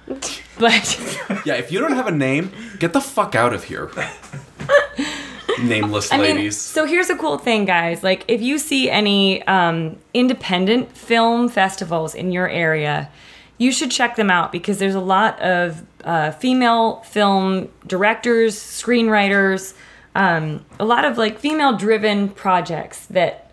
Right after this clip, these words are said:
Speaker 2: are not able to get the big funding because a lot of people think that women can't do as well as men, which is utter bullshit. I'm in stunt class right now, and I can tell you I can beat the shit out of most of the guys in my class.
Speaker 3: It's true.
Speaker 2: But,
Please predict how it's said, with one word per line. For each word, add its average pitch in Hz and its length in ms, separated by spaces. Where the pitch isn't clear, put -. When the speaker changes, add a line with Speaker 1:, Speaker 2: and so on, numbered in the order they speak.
Speaker 2:
are 180 200
not 208 240
able 208 240
to 196 60
get 190 160
the 180 60
big 196 240
funding 170 600
because 160 380
a 170 40
lot 175 220
of 185 80
people 190 220
think 170 240
that 160 140
women 165 240
can't 170 360
do 165 180
as 156 100
well 156 200
as 151 120
men, 151 260
which 156 120
is 151 180
utter 214 240
bullshit. 160 640
I'm 208 220
in 196 100
stunt 190 300
class 170 320
right 165 100
now, 165 140
and 165 100
I 165 40
can 165 120
tell 160 160
you 160 140
I 156 40
can 160 140
beat 151 160
the 147 80
shit 196 300
out 180 120
of 165 100
most 170 260
of 160 60
the 165 60
guys 156 240
in 160 60
my 156 120
class. - 580
Speaker 3:
It's - 100
true. 147 260
Speaker 2:
But, - 440